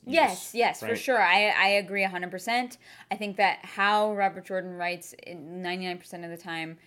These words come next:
Speaker 1: and his way with words is just, um, it's incredible. I, I love reading it. I love the, like,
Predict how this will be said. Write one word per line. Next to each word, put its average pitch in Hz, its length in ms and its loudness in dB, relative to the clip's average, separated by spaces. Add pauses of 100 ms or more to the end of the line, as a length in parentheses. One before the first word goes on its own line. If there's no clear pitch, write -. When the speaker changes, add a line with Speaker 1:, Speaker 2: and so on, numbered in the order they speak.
(360)
Speaker 1:
and 175 240 -4
his 180 220 -8
way 190 160 0
with 185 140 -6
words 185 280 -4
is 175 240 -8
just, - 480 -6 (160)
um, 165 420 -8 (140)
it's - 580 -6
incredible. 247 960 -2 (340)
I, 185 380 0
I 185 280 -4
love 208 360 0
reading 202 260 -4
it. 214 180 -4
I 180 140 0
love 190 480 -2 (640)
the, 180 640 -8 (1900)
like, 240 340 6